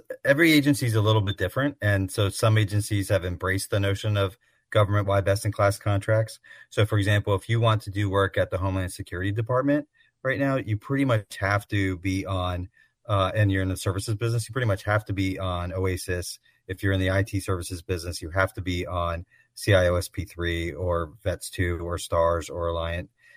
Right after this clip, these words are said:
Uh, the, um, Treasury Department has moved most of its work to the best-in-class vehicles. The Air Force,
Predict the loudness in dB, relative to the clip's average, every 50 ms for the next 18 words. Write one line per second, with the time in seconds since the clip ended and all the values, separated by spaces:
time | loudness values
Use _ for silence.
0 | _ _ _ 2 2 2 4 4 2 0 0 -2 -4 _ _ _ -2 0 0 0
1 | 0 -2 -4 -8 -10 0 4 6 6 8 6 6 4 2 4 4 4 4 4 2
2 | 2 2 2 2 0 0 0 0 0 0 2 0 0 0 -2 -4 -4 -4 -4 -4
3 | -2 -4 -4 -4 -6 _ -8 -4 -4 -4 -2 -4 -6 -2 -2 -2 -2 -2 -4 -4
4 | -4 -4 -4 -4 -4 -4 -4 -6 -8 _ _ _ _ _ _ -8 -4 0 2 2
5 | 2 2 2 2 2 2 2 2 0 -4 -8 -12 -12